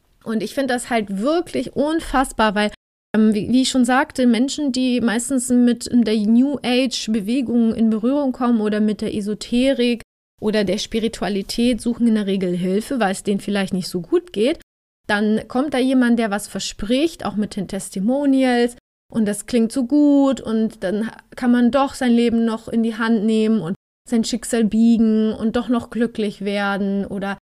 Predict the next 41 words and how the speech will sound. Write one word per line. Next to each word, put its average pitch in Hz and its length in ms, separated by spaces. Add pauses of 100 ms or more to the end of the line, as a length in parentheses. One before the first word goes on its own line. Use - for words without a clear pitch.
(280)
nehmen 226 180
wir 220 60
mal 220 140
an, 208 440
man 214 180
ist, - 240
ich - 300
weiß 240 140
nicht, 233 140
ein 226 80
Leben 233 200
lang 233 180
Single 226 600
und 214 220
dann 214 200
hofft 240 220
man 226 140
sich 214 160
eine 233 80
Partnerschaft 233 640
und 220 80
dann 214 140 (400)
kommt 247 200
man 220 180
zu 220 140
so 214 120
einem 220 80
Manifestationsguru 226 1300
und 208 140
der 208 120
sagt 220 260
dir 220 80
dann, 202 180
„Ja, 208 240
doch, 226 240
es 233 180
geht, 240 240
du, 208 120 (100)
du 214 80
kannst 247 400
deinen, 220 240